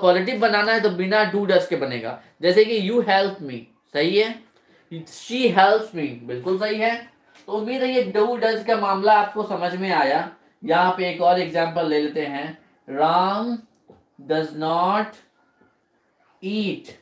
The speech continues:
राम ने नहीं खाया। उम्मीद है ये चीजें आपको समझ में आई। do का इस्तेमाल हमेशा I, you,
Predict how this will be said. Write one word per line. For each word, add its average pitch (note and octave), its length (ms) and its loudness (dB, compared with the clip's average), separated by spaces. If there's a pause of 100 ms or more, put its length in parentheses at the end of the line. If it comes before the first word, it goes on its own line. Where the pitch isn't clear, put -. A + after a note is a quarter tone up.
(340)
राम D#3 400 2
ने E3+ 260 -6
नहीं F3+ 340 -8
खाया। D3 760 2 (1000)
उम्मीद G#3+ 400 -2
है A#3 220 4 (340)
ये F3 220 4
चीजें G3+ 280 -2
आपको G3 280 2
समझ E3+ 260 -2
में F#3 160 -4
आई। G3 240 0 (260)
do G3+ 260 -4
का A3+ 100 6
इस्तेमाल A3 400 2
हमेशा G#3+ 340 -2 (520)
I, F#3 300 4 (200)
you, F#3+ 180 -4